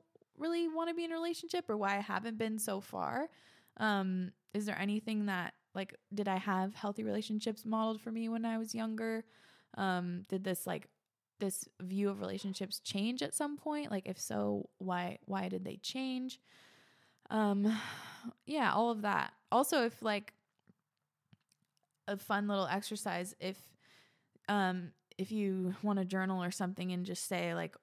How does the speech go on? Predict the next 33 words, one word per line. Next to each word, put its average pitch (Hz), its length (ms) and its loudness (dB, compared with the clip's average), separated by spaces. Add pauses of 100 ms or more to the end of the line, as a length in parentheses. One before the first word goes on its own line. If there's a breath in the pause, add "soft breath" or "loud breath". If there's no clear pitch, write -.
(220)
"When 202 160 0
I 202 80 4
think 220 280 -2
of 202 220 4
marriage 190 600 0
or 185 320 0 (500)
a 196 80 0
relationship, 190 680 0
like, 185 180 -6
what 185 200 2
are 190 80 2
the 185 120 -6
three 185 280 -4
words 185 300 -4
that - 180 -4
come 180 200 -2
to 185 60 -6
my 170 140 -2
mind 170 440 -6
when 180 120 -4
I 170 80 -4
think 180 200 -6
of 180 120 -6
marriage?" 170 560 -4 (500 loud breath)
And 196 140 2
just 202 240 0
see 214 200 0
what 196 280 2 (100)
the 196 100 0
first - 680 0
three 240 180 -2
words 208 340 -2
are, 269 300 2